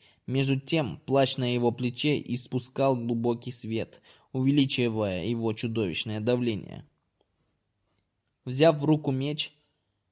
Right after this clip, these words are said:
Лохао рассмеялся и стал перед Му Юде,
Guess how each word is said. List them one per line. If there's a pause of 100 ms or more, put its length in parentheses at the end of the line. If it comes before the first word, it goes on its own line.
(120)
Лохао
рассмеялся (200)
и
стал
перед
Му
Юде,